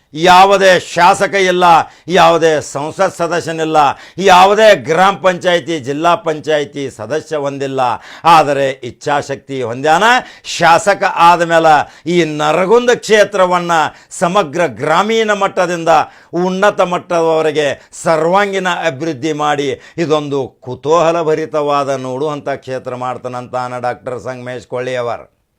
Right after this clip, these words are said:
ಸಂಗಮೇಶ್ ಕೊಳ್ಳಿಯವರ ಅಪಾರ ಯುವಕರ ಪಡೆ ಐತ್ರಿ,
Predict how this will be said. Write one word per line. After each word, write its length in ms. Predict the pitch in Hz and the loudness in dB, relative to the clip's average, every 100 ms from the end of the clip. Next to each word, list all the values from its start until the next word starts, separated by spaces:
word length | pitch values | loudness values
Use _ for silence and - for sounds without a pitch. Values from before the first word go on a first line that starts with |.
| _ _ _ _ _ _ - | _ _ _ _ _ _ -10
ಸಂಗಮೇಶ್ 640 | 139 147 175 190 180 170 | -6 -4 -2 -2 -2 -2
ಕೊಳ್ಳಿಯವರ 500 | 190 196 202 202 202 | 2 2 4 4 6
ಅಪಾರ 380 | 190 196 196 202 | 4 4 4 4
ಯುವಕರ 360 | 196 202 185 202 | 4 2 2 0
ಪಡೆ 300 | 175 208 214 | 4 4 4
ಐತ್ರಿ, 440 | 170 175 120 _ | 0 -6 -10 _